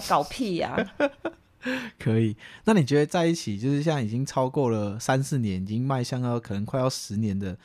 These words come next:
Speaker 2: 你觉得有什么样做的事情你最不能接受，就一样是不能做的事？
Speaker 1: 因为交往一段时间以后，你可能对对方已经蛮熟悉了，
Speaker 2: 嗯哼。
Speaker 1: 然后我觉得会需要一点点自己的空间呢。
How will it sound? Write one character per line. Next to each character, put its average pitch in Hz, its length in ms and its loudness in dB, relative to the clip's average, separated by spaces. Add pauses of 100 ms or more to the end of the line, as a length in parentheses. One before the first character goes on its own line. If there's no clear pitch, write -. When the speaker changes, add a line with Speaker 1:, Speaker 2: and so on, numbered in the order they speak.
(240)
Speaker 2:
你 127 100 2
觉 135 100 0
得 165 80 6
有 151 120 6
什 143 100 -2
么 113 80 0
样 135 180 0 (320)
做 165 140 4
的 127 60 4
事 139 120 -2
情 117 160 0
你 101 80 0
最 127 160 0
不 123 140 -2
能 110 100 2
接 107 160 -6
受， 104 140 -6
就 127 100 -8
一 123 140 -4
样 131 160 2
是 139 80 -4
不 135 140 -4
能 104 120 -2
做 110 140 -6
的 101 60 -8
事？ 92 200 -12 (540)
Speaker 1:
因 277 300 4
为 262 160 4
交 240 220 0
往 208 200 0
一 160 80 0
段 214 260 6
时 175 160 -2
间 190 220 2
以 165 80 2
后， 185 160 2
你 170 100 0
可 180 140 -4
能 143 140 -4
对 196 180 -2
对 190 160 2
方 170 220 -2
已 143 100 -4
经 160 280 -4 (180)
蛮 165 180 2
熟 160 300 0
悉 156 340 -4
了， 143 320 -4
Speaker 2:
嗯 107 120 0
哼。 139 120 2
Speaker 1:
然 175 120 4
后 180 340 2 (300)
我 170 140 2
觉 185 160 2
得 208 140 4
会 226 180 2
需 202 220 -2
要 190 200 2
一 202 60 2
点 175 200 0
点 170 160 -2
自 175 180 -4
己 - 140 -12
的 - 120 -12
空 - 320 -10
间 - 280 -6
呢。 - 60 -6